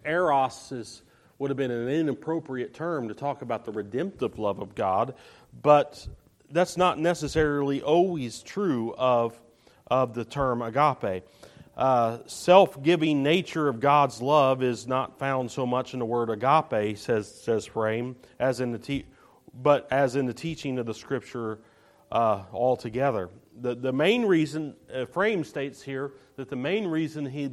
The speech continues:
they believed that the word agape was used almost exclusively to talk about the redemptive love of God was because it matched what the,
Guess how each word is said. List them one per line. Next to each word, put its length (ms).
they 220
believed 560
that 120
the 160
word 280
agape 560
was 200
used 580
almost 380
exclusively 840
to 100
talk 340
about 420
the 80
redemptive 760
love 280
of 140
God 460
was 580
because 540
it 240
matched 720
what 280
the, 200